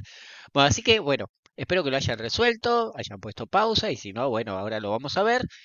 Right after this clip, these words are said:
Tenemos que ver cuáles son los jaques de las blancas. En este caso hay dos, hay uno de dama y uno de torre. El de dama parece medio brutal. El rey le dejaríamos la casilla F seis para que escape.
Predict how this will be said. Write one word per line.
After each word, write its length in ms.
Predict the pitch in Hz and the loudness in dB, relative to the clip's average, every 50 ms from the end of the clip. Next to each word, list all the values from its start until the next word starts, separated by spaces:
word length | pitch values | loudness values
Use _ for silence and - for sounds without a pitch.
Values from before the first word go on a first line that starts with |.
| - - - - _ _ _ | -20 -20 -20 -20 _ _ _
Tenemos 240 | - 156 160 160 160 | 4 4 4 4 2
que 120 | - 156 | 2 2
ver 120 | 151 151 151 | 2 2 2
cuáles 240 | - 147 139 131 | 2 0 0 0
son 120 | - 143 131 | -4 -4 -4
los 100 | 131 - | -4 -2
jaques 300 | - 143 139 - 131 127 | -2 -4 -2 0 0 0
de 60 | 127 | 2
las 140 | 127 139 135 | 2 2 2
blancas. 540 | - 226 226 220 202 180 - 185 180 - - | 2 4 2 2 0 0 -2 -2 0 0 -4
En 100 | 127 123 | -6 -6
este 140 | - - | -8 -6
caso 260 | 135 - 123 - - 123 | -4 -4 -4 -2 -2 -2
hay 140 | 117 127 | -2 0
dos, 480 | 147 185 208 196 180 185 190 185 - - | 0 2 2 4 4 4 2 0 -2 -4
hay 140 | 120 117 117 | -4 -6 -6
uno 180 | 117 120 117 | -6 -8 -8
de 100 | 113 117 | -6 -2
dama 300 | 120 131 143 143 139 135 | -2 -2 -2 -2 -4 -6
y 40 | 120 | -8
uno 140 | 113 110 110 | -8 -8 -8
de 80 | 113 233 | -8 -4
torre. 340 | - 220 220 196 - 113 | -2 0 0 0 0 -2
El 80 | 120 123 | -4 -4
de 80 | 113 120 | -4 -4
dama 260 | 160 214 202 147 113 | -2 -2 -2 -2 -4
parece 280 | - 107 110 107 - 113 | -4 -4 -6 -6 -8 -8
medio 280 | 104 120 123 117 110 | -6 -6 -4 -4 -4
brutal. 560 | 107 110 123 120 - 165 156 147 143 151 165 - - - - - - - _ _ | -4 -4 -6 -4 2 2 4 4 4 0 -2 -6 -12 -20 -20 -20 -20 -20 _ _
El 160 | - 113 113 113 | -6 -6 -4 -4
rey 320 | 120 123 123 131 131 127 | -2 -2 -2 -2 -2 -2
le 140 | 120 113 117 | -2 -4 -2
dejaríamos 440 | 113 - 117 113 113 120 113 113 113 | -2 -2 -4 -2 -4 -6 -8 -8 -10
la 80 | 110 | -8
casilla 380 | 107 113 104 - 127 120 120 113 | -6 -8 -8 -8 -8 -8 -8 -8
F 180 | - - 113 | -8 -8 -10
seis 180 | 101 - 120 117 | -8 -6 -8 -6
para 220 | - - 107 107 | -6 -6 -6 -6
que 80 | - - 135 | -6 -6 -8
escape. 600 | - - - 226 208 170 - - - 160 185 | -8 0 4 4 4 4 4 2 -2 -2 -2